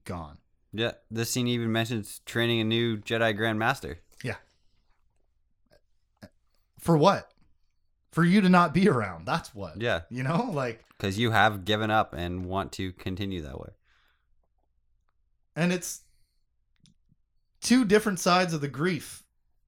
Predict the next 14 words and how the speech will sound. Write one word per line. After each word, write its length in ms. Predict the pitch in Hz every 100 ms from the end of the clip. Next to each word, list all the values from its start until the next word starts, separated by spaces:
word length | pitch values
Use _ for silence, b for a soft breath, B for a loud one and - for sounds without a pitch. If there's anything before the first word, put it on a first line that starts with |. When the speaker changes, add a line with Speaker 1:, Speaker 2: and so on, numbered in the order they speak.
| _ _
Speaker 1:
you 120 | 127 120
know, 120 | 127
between 320 | 135 - 147
the 60 | 120
two 180 | 170 156
of 60 |
them. 180 | 92 85 _ _ _ _ _ _ _ _ _ _ _ _ _ 73 -
Kind 200 | 160 131
of 100 | 113
laid 300 | 139 143 -
plain 380 | - 170 165 117
for 240 | 113 110
us, 200 | 131 - 120
where, 280 | 127 110